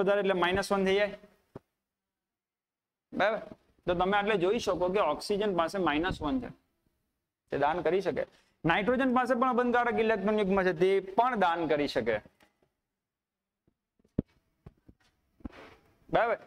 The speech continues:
માઇનસ વાળો પહેલા દાન કરે. કેમ? તો કે ભાઈ કેન્દ્રાનુરાગી પ્રક્રિયક એટલે કે ઇલેક્ટ્રોનની ઘનતા વધારે, જેની પાસે ઇલેક્ટ્રોનની ઘનતા વધારે તે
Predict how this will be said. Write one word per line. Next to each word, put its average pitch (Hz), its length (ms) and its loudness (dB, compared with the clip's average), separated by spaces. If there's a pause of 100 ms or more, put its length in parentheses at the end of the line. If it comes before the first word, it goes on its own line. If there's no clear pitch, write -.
(520)
માઇનસ 240 340 0 (100)
વાળો 208 260 2
પહેલા 165 180 2
દાન 135 300 -2
કરે. 107 160 -2 (2000)
કેમ? 202 200 2 (1300)
તો - 140 -2
કે 202 80 0
ભાઈ 208 220 0
કેન્દ્રાનુરાગી 185 680 0
પ્રક્રિયક 185 460 0 (240)
એટલે 156 200 2
કે 202 140 4
ઇલેક્ટ્રોનની 196 480 0
ઘનતા 190 260 2
વધારે, 196 300 0 (120)
જેની 202 340 0
પાસે 185 260 0
ઇલેક્ટ્રોનની 190 480 0
ઘનતા 180 320 2
વધારે 175 280 2
તે 165 80 2